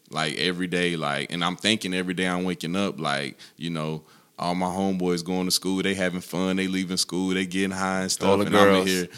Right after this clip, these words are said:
Speaker 1: yeah, I'm in here with these grown-ass men just smelling like damn mothballs and shit.
Speaker 2: <laughs>
Speaker 1: <laughs> So,
Speaker 2: What, what, what were
Speaker 1: um,
Speaker 2: the conditions like in there?
Speaker 1: Man, um, honestly,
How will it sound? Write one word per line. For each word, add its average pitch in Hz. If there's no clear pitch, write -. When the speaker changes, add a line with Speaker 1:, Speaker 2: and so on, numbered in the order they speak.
Speaker 1:
yeah, 92
I'm 101
in 98
here 101
with 90
these 92
grown-ass 90
men 92
just 82
smelling 95
like 87
damn 90
mothballs 82
and 151
shit. 131
Speaker 2:
<laughs> -
Speaker 1:
<laughs> 202
So, -
Speaker 2:
What, 147
what, 139
what 143
were 151
Speaker 1:
um, 127
Speaker 2:
the 131
conditions 117
like 101
in 104
there? 90
Speaker 1:
Man, 98
um, 90
honestly, 135